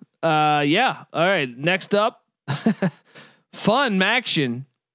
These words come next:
I think one of the, one of the more entertaining games of the weekend.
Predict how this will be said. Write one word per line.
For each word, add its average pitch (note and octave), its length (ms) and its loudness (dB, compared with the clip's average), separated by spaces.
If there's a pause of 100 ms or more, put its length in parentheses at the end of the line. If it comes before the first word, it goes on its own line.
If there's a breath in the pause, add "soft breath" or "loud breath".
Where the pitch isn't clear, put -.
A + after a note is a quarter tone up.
(1080)
I D3 180 0
think D#3 180 0
one C#3 140 2
of C3+ 80 0
the, A2+ 320 -2
one D3+ 140 0
of C#3+ 80 0
the C#3 40 0
more C#3 200 0
entertaining C#3+ 460 0
games A#2+ 260 -2
of A2 80 -2
the A2 100 -2
weekend. A2 520 -2